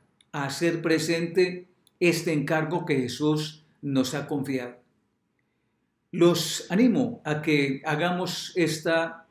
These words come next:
séptima lección ayudados de la gracia del Señor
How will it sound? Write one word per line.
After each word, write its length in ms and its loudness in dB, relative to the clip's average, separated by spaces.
séptima 680 0
lección 760 -2
ayudados 600 2
de 100 4
la 140 0
gracia 480 0
del 240 2
Señor 560 -2